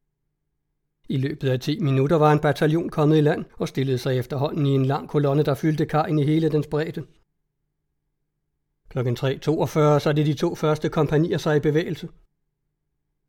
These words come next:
Det gik fremad under dækning af de høje mure ind til Frihavnen hurtigt, uden trit. Kompagnierne svingede ind gennem Velvingen under Langlinjepromenaden ned mod Lystbådehavnen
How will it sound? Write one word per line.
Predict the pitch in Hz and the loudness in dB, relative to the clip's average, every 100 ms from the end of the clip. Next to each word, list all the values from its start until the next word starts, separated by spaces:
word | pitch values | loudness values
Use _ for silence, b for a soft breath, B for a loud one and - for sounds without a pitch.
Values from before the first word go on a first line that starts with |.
| _ - | _ -6
Det | 131 | -2
gik | 131 | -2
fremad | - 131 135 135 | -2 -2 0 2
under | 127 127 | 2 0
dækning | 135 135 143 135 | -2 0 0 0
af | |
de | 131 | 0
høje | 127 135 143 | 0 2 4
mure | 147 143 156 180 | 4 2 0 0
ind | 170 | -2
til | 160 | -4
Frihavnen | 139 151 156 160 160 147 | -2 0 0 0 2 0
hurtigt, | - 147 156 160 - _ - | 2 2 2 -2 -8 _ -4
uden | 175 165 151 | 2 4 2
trit. | - 165 - _ _ _ _ _ _ _ _ _ _ _ - | 0 -6 -8 _ _ _ _ _ _ _ _ _ _ _ -8
Kompagnierne | 127 120 127 160 151 127 | -4 -2 -2 -2 -2 -4
svingede | 147 135 131 139 | -2 0 2 0
ind | 185 | 0
gennem | 143 135 | 0 0
Velvingen | 139 139 147 160 160 | 0 2 2 2 0
under | 160 139 | 0 0
Langlinjepromenaden | 135 139 143 151 156 - 151 151 151 156 156 | 2 2 2 2 2 2 4 6 6 6 6
ned | 170 | 4
mod | 175 156 | 4 4
Lystbådehavnen | 147 147 - 170 165 156 - 160 | 2 -2 0 2 2 2 0 -4